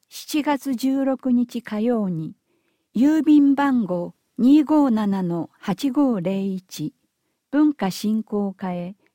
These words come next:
郵送または持参。メール、ビーユーエヌエスアイエヌアットマークシーアイティーワイドットエイチエーディーエーエヌオードットケーエーエヌエージーエーダブリューエードッ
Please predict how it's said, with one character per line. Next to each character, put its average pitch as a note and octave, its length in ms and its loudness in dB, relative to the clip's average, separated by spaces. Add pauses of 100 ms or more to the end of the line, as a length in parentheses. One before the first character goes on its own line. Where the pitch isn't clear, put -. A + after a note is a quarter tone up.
(140)
郵 B3 200 0
送 A#3+ 360 -4
ま G#3 180 0
た C4+ 140 -6
は A3 140 -4
持 D3 160 -8
参。 D3+ 360 -8 (1500)
メ B3 280 2
ー A#3 40 0
ル、 A3+ 260 -4 (720)
ビ D4 320 4
ー - 20 4
ユ D4+ 180 2
ー D4 40 2
エ C#4+ 140 2
ヌ G#3+ 220 2
エ F#3 100 0
ス B3+ 300 -2
ア A#3+ 140 0
イ A#3+ 140 0
エ A3 140 0
ヌ E3+ 200 0 (180)
ア D#3+ 80 -6
ッ E3 60 -6 (100)
ト A3 100 0
マ G#3 220 0
ー E3+ 60 -6
ク - 260 -14 (420)
シ C#4 300 2
ー D#4 80 2
ア D#4 60 2
イ A#3 100 0
テ - 140 -6
ィ A3+ 120 0
ー A3+ 60 -2
ワ A3+ 160 -2
イ F#3+ 120 -4
ド D#3 140 -8
ッ - 40 -8 (180)
ト D3+ 220 -6 (400)
エ G#3 120 4
イ C4+ 80 2
チ C#4 260 -2
エ C4+ 160 0
ー F3 80 -4
デ A3 120 -4
ィ A#3+ 220 0
ー A3+ 160 -2
エ - 20 -4
ー - 80 -8
エ F#3 140 -2
ヌ B3 260 0
オ G#3+ 100 -2
ー - 40 -6
ド D#3 120 -8
ッ - 40 -8 (180)
ト D#3 180 -8 (480)
ケ B3+ 160 0
ー C#4 220 4
エ C4 180 0
ー - 60 -8
エ G3 140 -2
ヌ B3+ 240 0
エ A#3 180 -2
ー D#3+ 80 -8
ジ A3 140 -4
ー A#3+ 380 -2
エ - 20 -
ー D#3 40 -10
ダ F#3+ 140 -4
ブ A3+ 100 -6
リ B3+ 100 -2
ュ B3+ 40 0
ー B3 200 -2
エ - 20 -2
ー F3 40 -8
ド E3 140 -8
ッ E3 60 -10